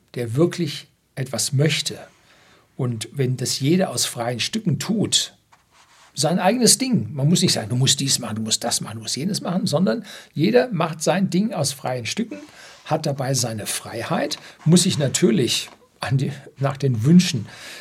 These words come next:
der anderen Menschen richten, was die aus freien Stücken haben wollen und nicht, was man angeordnet bekommt, dann führt das zum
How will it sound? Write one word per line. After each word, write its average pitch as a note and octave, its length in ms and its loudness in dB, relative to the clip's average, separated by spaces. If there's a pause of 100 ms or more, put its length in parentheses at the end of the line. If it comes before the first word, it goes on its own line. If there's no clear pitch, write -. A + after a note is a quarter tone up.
(140)
der - 140 -6
anderen D#3 320 0
Menschen C#3 340 0
richten, C#3+ 400 -2
was A#2+ 160 -2
die D3+ 140 -4
aus C#3 120 0
freien B2+ 320 0
Stücken C3+ 380 -4
haben F3 300 4
wollen C3+ 320 -2
und C3+ 80 0
nicht, C#3+ 180 0
was - 140 -6
man - 100 -10
angeordnet C#3 640 2
bekommt, - 440 -6 (400)
dann D3 200 0
führt F3 340 0
das G3 260 -2
zum C3+ 420 -4